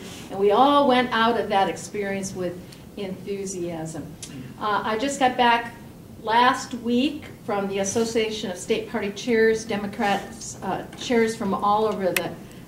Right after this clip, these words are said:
the United States, and, uh, they're doing a lot of conversation and debriefing too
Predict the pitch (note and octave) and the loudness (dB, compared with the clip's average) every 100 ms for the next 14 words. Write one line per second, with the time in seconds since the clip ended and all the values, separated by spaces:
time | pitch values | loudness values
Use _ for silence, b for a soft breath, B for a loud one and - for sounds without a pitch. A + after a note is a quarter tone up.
0 | - G3+ G3 G3 G3 F#3+ - A3+ A3+ A3+ | -8 -2 0 0 0 -4 2 6 6 6
1 | - - G#3 G3+ G3 F#3+ G3 F#3+ F#3+ B | 0 -4 -2 2 2 0 0 0 -2 B
2 | B A#3+ C4+ B3 C4 G#3 F3+ F3+ F3+ F3 | B 6 8 8 4 4 2 2 2 2
3 | E3+ E3+ - - G3+ F3+ F3+ E3+ G3 F3+ | 2 -4 -10 -6 -2 -2 -4 -6 -4 -4
4 | F3 F3 E3 E3+ F#3 F#3 F#3 G3 F#3 - | -6 -6 -8 -6 -6 -4 -6 -4 -6 -8
5 | - F#3 D3 | -2 -2 -2